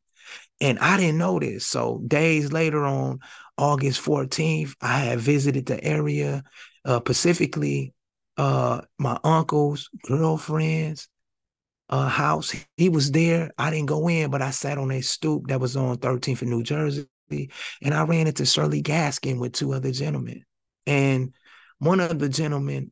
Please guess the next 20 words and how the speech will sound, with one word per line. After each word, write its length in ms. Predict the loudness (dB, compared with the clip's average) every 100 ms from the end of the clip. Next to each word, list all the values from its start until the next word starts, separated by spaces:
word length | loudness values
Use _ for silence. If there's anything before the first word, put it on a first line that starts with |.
| -2
name 400 | 2 4 4 2
was 180 | 2 0
Donald 480 | -2 0 -2 -2 -2
Brooks. 440 | -4 -4 -8 -12 _ _ _ _ _ -2
Donald 360 | 2 4 4 4
Brooks 560 | 6 6 2 -6 -8 _ _ _ _
had, 520 | -6 -2 0 0 0
uh, 300 | 0 0 -4 -10 _ _ _ _ 0
attempted 580 | 0 4 2 2 2 0
to 80 | 0
make 260 | 0 -2 -4
a 60 |
deal 460 | -4 -4 -2 0 -2
with 280 | -2 -4 -6
me 320 | -6 -8 -12 _ _ -6
the 100 | -2
night 480 | 0 0 0 -2 -6 _ -2
of 540 | 0 0 -2 -4 -12 _ _ _
the 120 | -2 -2
crime, 640 | 0 0 2 0 -4